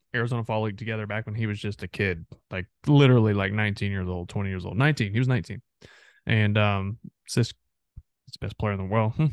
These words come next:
one of the best players in the world, 'cause the other best player in the world was on his team. And seeing that guy in person, seeing that guy pitch,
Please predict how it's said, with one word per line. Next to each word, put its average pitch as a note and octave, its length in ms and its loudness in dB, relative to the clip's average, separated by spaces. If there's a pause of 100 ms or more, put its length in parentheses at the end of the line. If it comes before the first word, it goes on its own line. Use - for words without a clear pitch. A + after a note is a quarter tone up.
one C#3+ 160 2
of C3 40 2
the A#2+ 60 0
best G#2+ 200 -6
players G#2+ 200 -4
in G#2+ 60 -10
the G#2 60 -6
world, G#2+ 260 -6 (680)
'cause A#2 120 0
the A#2+ 180 6
other C3 160 4
best A#2 280 0
player A2 140 -2
in G#2 60 -2
the G2+ 60 -4
world F#2+ 220 -4
was G#2+ 120 -4
on G2+ 80 -4
his G2 140 -10
team. G2+ 340 -4 (420)
And G2 440 -6 (180)
seeing C3+ 380 6
that A2+ 200 6
guy A2+ 180 4
in G2+ 100 0
person, G2+ 460 -4 (260)
seeing B2 440 2
that A2+ 200 2
guy G#2+ 180 2
pitch, - 640 -2